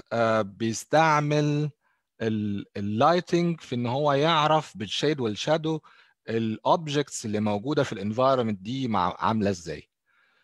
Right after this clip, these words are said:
مش زي ال-، آم، الهولو لينس مثلًا، آم، لما بيعمل سكان، بيعمل سكان لكل الانفايرمنت اللي حواليه بالتعريجات بكل حاجة،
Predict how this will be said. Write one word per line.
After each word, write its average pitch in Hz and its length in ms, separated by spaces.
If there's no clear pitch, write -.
مش 131 340
زي 135 540
ال-، 104 320
آم، 92 680
الهولو 113 320
لينس 143 440
مثلًا، 143 840
آم، 98 460
لما 101 200
بيعمل 107 420
سكان، 165 420
بيعمل 127 300
سكان 131 360
لكل 143 640
الانفايرمنت 117 840
اللي 107 160
حواليه 131 580
بالتعريجات 92 920
بكل 123 320
حاجة، 135 360